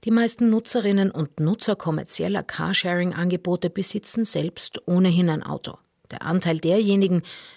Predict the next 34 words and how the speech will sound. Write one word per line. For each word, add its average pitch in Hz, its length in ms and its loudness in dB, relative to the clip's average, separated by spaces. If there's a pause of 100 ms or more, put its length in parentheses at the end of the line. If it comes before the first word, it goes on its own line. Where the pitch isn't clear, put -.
(120)
die 190 120 0
ihr 170 260 -2
eigenes 180 420 0
Fahrzeug 190 540 -2
wegen 156 240 -2
Carsharing 165 680 -2
aufgeben, 196 680 -2 (100)
ist - 180 -6
minimal. 226 540 2 (400)
Es 247 200 -2
gibt 254 220 -6
eher 254 280 2
mehr 220 320 4
Verkehr, 170 560 -4 (180)
denn - 120 -12
jetzt - 320 -4
fahren 190 200 0
auch - 140 -10
Menschen 180 340 0
immer 208 220 2
wieder 202 160 2
mit 202 180 0
dem 190 80 2
Auto, 190 280 -4
die 233 120 -8
keines 220 480 0
besitzen 202 520 0 (380)
und 247 180 0
sonst 160 420 -4
mit 156 160 -4
den 233 180 -2
Öffis 160 380 -2
unterwegs 147 500 -4
sind. - 320 -12